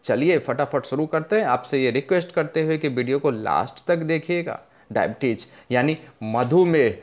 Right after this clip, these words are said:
अगर आप आयुर्वेद में इसकी बातों के ऊपर जिक्र करना चाहते हैं तो मधु मतलब शहद, मेह मतलब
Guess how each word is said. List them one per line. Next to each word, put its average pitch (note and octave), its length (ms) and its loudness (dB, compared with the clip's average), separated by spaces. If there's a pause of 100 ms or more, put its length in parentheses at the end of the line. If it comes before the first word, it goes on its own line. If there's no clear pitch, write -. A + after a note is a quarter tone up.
(160)
अगर A#2 220 2
आप - 240 2
आयुर्वेद C3+ 440 2
में F3+ 160 -4
इसकी F3 240 -2
बातों C#3+ 340 0
के C#3+ 220 0
ऊपर C3 300 -2
जिक्र F3 260 -2
करना D#3 300 0
चाहते D3+ 320 -2
हैं D#3+ 100 2
तो D#3+ 160 0
मधु B2 440 2
मतलब G#2 280 -4
शहद, D3+ 480 0
मेह B2 360 2
मतलब E3 500 -2